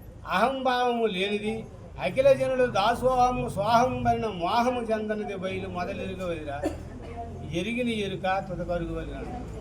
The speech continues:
పరిపూర్ణం ఏమని చెప్పాడు? దేహాకారము కానిది, మనలాగా దేహాలు దానికి ఏమి ఉండవు. అహంభావము లేనిది, అంటే ఇందాక గురుబాబు గారు అన్నారు,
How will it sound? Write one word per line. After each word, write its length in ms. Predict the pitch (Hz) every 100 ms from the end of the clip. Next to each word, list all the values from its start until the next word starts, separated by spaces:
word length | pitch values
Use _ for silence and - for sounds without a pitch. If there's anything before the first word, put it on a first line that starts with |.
| - - - - - - - -
పరిపూర్ణం 520 | 170 214 233 233 226
ఏమని 280 | 226 226 226
చెప్పాడు? 500 | 214 208 202 208 254 330 - - - - - - - -
దేహాకారము 760 | 185 240 269 262 247 247 247 226
కానిది, 320 | 220 208 165 - - - -
మనలాగా 440 | 180 196 208 226
దేహాలు 460 | 220 196 214 220 220
దానికి 320 | 208 190 180
ఏమి 120 | 202
ఉండవు. 300 | 196 202 202 - - - - - - - - -
అహంభావము 640 | 202 269 277 269 262 254
లేనిది, 560 | 240 226 214 202 196 - - - - - - - - - - - -
అంటే 160 | 208 226
ఇందాక 260 | 233 226 220 196 165 139 135 -
గురుబాబు 300 | 214 226 220
గారు 180 | 214 185
అన్నారు, 280 | 185 175